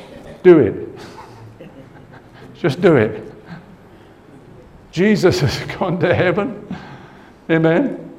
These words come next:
He brings down the law which he fulfilled, and he says, "Done."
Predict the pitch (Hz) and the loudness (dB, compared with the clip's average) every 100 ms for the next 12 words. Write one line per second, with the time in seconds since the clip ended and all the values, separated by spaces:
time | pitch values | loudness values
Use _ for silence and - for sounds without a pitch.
0 | - - - - - - 151 143 175 185 | -20 -20 -20 -20 -20 -6 -2 2 2 2
1 | 160 - 165 160 147 120 - - - 156 | 0 0 0 0 -2 -8 -16 -20 -6 0
2 | 151 143 175 185 180 - 196 - 170 120 | 2 4 6 6 4 -2 -4 0 0 2
3 | 156 160 180 151 - 139 147 - 156 123 | 2 2 2 -4 -8 -6 -4 -2 -2 -2
4 | - - - - - - - - 131 117 | -8 -20 -20 -20 -20 -20 -20 -6 -2 -2
5 | 87 | -4